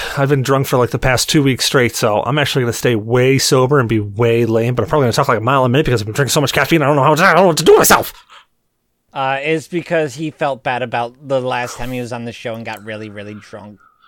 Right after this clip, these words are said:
Speaker 1: Yeah, I got really drunk that la-, the last time. <laughs> Like, I was, uh, granted, I had been drunk, like,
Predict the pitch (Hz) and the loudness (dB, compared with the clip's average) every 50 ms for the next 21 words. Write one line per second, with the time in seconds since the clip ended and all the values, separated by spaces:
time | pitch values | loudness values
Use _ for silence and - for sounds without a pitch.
0 | - - - 123 127 117 117 - - 135 120 101 107 117 123 127 120 117 110 - | -16 -4 -2 0 2 2 2 2 2 2 0 -2 -2 -2 0 0 2 0 0 -2
1 | 110 98 98 - - 92 - 98 92 90 - - - 123 104 95 104 98 95 - | -4 -6 -6 -6 -6 -8 -6 -6 -8 -8 -10 -6 -6 -6 -4 -2 -4 -4 -4 -6
2 | - - 101 90 95 95 - - - 120 113 110 - - - - - 208 143 135 | -4 -4 -4 -4 -6 -8 -12 -8 -4 -4 -4 -4 -4 -4 -4 -2 -2 0 0 0
3 | 127 - - - - - - 113 - - - - - - - 139 139 180 185 180 | 0 -2 -2 -4 -6 -8 -10 -12 -12 -14 -20 -20 -20 -18 -12 -10 -2 2 2 2
4 | 147 165 151 139 131 143 135 - 151 135 123 123 131 139 139 131 117 - - - | 4 2 2 4 4 2 2 2 2 2 2 2 2 4 4 2 0 -4 -10 -12
5 | - 135 135 123 117 113 - | -4 -2 0 0 0 0 -4